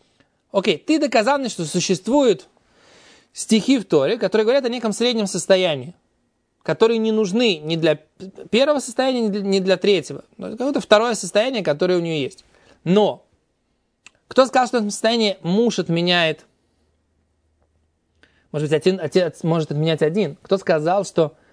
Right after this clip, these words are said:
что они отменяют вместе и обязательно вместе, и только вместе? Говорит Гемара, если отец отменяет один в этом состоянии, им кен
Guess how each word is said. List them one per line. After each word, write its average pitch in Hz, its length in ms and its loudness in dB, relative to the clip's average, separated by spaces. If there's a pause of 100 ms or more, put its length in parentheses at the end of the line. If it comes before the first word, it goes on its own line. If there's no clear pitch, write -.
(320)
что - 380 -4
они 135 280 0
отменяют 147 460 0
вместе 156 440 -2
и 160 100 4
обязательно 156 580 0
вместе, 135 220 -6
и 135 40 -6
только 185 320 6
вместе? 127 320 -10 (2250)
Говорит 131 200 -10
Гемара, 139 840 2 (320)
если 147 260 -2
отец 202 420 2
отменяет 156 500 0
один 127 300 -2
в - 20 -6
этом 127 140 -8
состоянии, 127 300 -4
им 156 120 0
кен 175 440 2